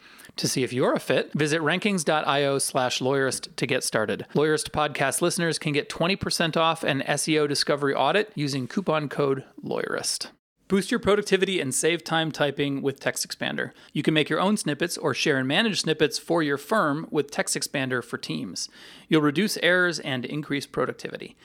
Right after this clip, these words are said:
Text Expander can save you so much time, it's like getting an extra employee. Text Expander is available for Mac, Windows,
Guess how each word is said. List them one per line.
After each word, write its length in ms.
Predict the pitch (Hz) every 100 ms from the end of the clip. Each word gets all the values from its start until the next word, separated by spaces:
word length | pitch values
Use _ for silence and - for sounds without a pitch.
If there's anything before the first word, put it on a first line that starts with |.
| - - -
Text 200 | 214 214
Expander 400 | 202 - 202 196
can 120 | 180
save 240 | - 185 175
you 100 | 160
so 260 | - 180
much 220 | 233 147
time, 380 | - 120 113 131 -
it's 200 | - 135
like 160 | 120
getting 280 | 120 117 131
an 140 | 113 -
extra 400 | 160 - 107 107
employee. 640 | 123 110 73 - - - _ _ _
Text 240 | - -
Expander 400 | 170 - 170 160
is 140 | 165 139
available 360 | 135 151 147
for 260 | 139 151 131
Mac, 420 | 131 156 180 - -
Windows, 500 | 147 165 170 165